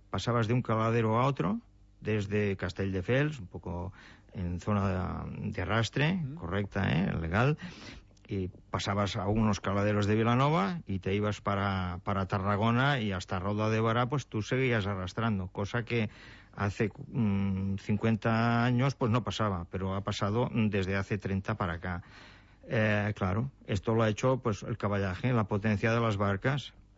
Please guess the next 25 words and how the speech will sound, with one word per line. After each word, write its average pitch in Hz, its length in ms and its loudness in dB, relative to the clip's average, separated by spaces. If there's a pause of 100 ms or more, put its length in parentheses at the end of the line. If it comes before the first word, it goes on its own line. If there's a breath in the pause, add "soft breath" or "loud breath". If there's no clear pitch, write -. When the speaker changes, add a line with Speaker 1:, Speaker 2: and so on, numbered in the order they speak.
(380)
Speaker 1:
Arrastras 98 560 -2
más, 170 400 0 (120)
llegas 104 440 -2
más 110 380 2
lejos 151 520 -2 (560 loud breath)
y 107 140 -4
también 95 680 -2
la, 87 240 -6
la, 87 320 -8
la, 95 280 -8 (140)
la 95 100 -6
manera 98 400 2
de, 107 420 2
de 101 160 -4
extraer 101 680 0
del 90 300 -4
arrastre 104 560 0
es 107 120 -4
un 113 140 2
poco, 104 380 -2
también 104 340 0
un 110 280 2
poco, 107 460 -2
mm, 95 760 0
gada. 95 340 -2